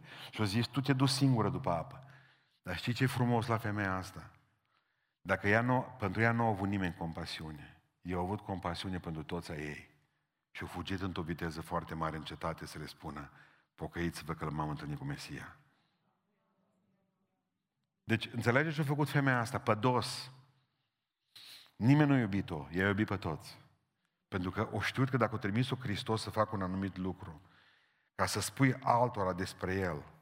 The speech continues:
Știți de ce nu spunem noi altora despre Iisus Hristos? Pentru că avem încă găleata cu noi.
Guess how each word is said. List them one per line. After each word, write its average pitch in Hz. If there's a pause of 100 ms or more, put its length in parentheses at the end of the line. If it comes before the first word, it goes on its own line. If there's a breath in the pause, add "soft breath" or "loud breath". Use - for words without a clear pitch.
(520 loud breath)
Știți 156
de 165
ce 156
nu 151
spunem 147
noi 143
altora 135
despre 123
Iisus 113
Hristos? - (920)
Pentru 98
că 104
avem 123
încă 127
găleata 107
cu 104
noi. 80